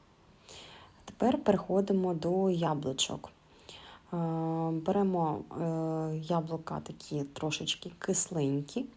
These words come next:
і нарізаємо його дуже тонесенькими,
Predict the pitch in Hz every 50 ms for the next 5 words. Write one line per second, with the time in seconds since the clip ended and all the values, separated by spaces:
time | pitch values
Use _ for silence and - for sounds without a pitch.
0 | - - - - - - - - - - - 247 277 254 226 202 185 185 170 170
1 | 170 175 208 247 254 233 226 208 190 - 180 170 165 165 - - - - - -
2 | - - 180 165 180 175 185 196 196 185 170 165 170 156 151 147 151 156 165 160
3 | - - 170 160 160 - - 165 156 151 151